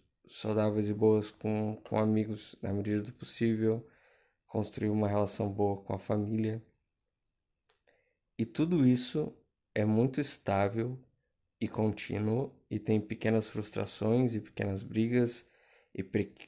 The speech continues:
pequenos deslizes. Eu não consigo, não vem a palavra na minha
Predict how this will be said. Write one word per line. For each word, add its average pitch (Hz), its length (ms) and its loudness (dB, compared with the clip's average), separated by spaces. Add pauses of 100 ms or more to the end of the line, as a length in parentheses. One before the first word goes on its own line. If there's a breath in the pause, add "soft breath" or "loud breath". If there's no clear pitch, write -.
(100)
pequenos 110 720 2 (400)
deslizes. 104 960 -4 (120)
Eu 110 80 -2
não 110 80 2
consigo, 123 200 0
não 120 200 2
vem 117 140 4
a 127 40 2
palavra 107 320 2
na 104 60 4
minha 101 180 2